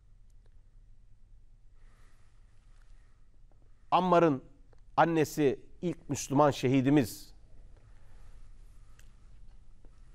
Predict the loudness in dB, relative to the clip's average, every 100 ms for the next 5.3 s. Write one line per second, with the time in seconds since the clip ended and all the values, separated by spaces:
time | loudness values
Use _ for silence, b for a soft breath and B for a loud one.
0 | 2 4 4 2 0 0 -2 -18 -4 0
1 | 2 2 4 2 0 -4 -4 -4 2 4
2 | 6 2 0 -6 -20 -10 -2 2 6 6
3 | 6 6 4 2 -6 -20 -18 -8 -2 -2
4 | 0 2 2 4 2 4 4 2 2 2
5 | 2 0